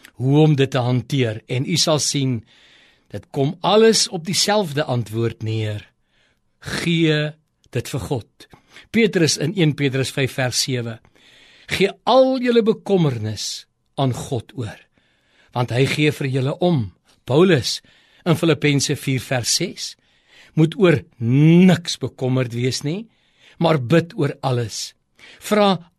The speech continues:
alles wat julle nodig het van God, terwyl julle hom ook dank vir alles wat hy doen.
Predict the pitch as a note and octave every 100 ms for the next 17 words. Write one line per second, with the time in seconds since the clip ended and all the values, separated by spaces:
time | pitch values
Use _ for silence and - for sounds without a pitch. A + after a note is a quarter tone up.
0 | _ - C#4 C4 - B2+ A2+ B2 B2 B2
1 | B2+ A#2+ B2 - A#2+ A2+ - B2 G2+ _
2 | - _ _ _ _ - C3+ B2 C#3 C#3+
3 | D3 C3 D#3+ E3+ F#3+ D3+ A2+ C#3+ D3 D3+
4 | - - _ _ _ _ - A#2+ _ -
5 | F#3+ G3+ E3+ F3+ F3 F3+ D#3+ E3 C3+ G2